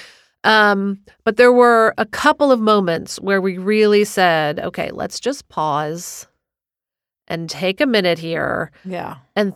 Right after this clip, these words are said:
Speaker 1: think about how amazing this is."
Speaker 2: Yeah, how happy we are that we got to this point. Let's enjoy it. And we did. And we, um, the nice thing about having a partner, or in this case, we are three of us, you, me,
Speaker 1: Yes.
Speaker 2: and Marcia, is that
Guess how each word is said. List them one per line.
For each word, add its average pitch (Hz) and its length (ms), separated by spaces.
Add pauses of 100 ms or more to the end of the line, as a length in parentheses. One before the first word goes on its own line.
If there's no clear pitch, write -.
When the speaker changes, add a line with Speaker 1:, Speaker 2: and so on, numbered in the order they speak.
(100)
Speaker 1:
think 208 220
about 196 220
how 185 500
amazing 180 800
this - 220
is." - 560
Speaker 2:
Yeah, 185 200
how 214 300
happy 208 560
we 190 260
are 156 600 (380)
that 175 180
we 190 160
got 175 380
to 202 120
this 175 260
point. 160 600
Let's 190 280
enjoy 180 500
it. 160 340
And 196 100
we 233 140
did. 277 260
And 185 160
we, 202 420 (500)
um, 196 600 (240)
the 208 180
nice 233 280
thing 269 120
about 233 120
having 175 240
a 165 80
partner, 196 400 (240)
or 175 160
in 175 180
this 220 180
case, 196 340
we 180 120
are 170 120
three 254 420
of 175 100
us, 170 360
you, 190 100
me, 190 60
Speaker 1:
Yes. 175 180
Speaker 2:
and 170 80
Marcia, 208 440
is 202 140
that 208 300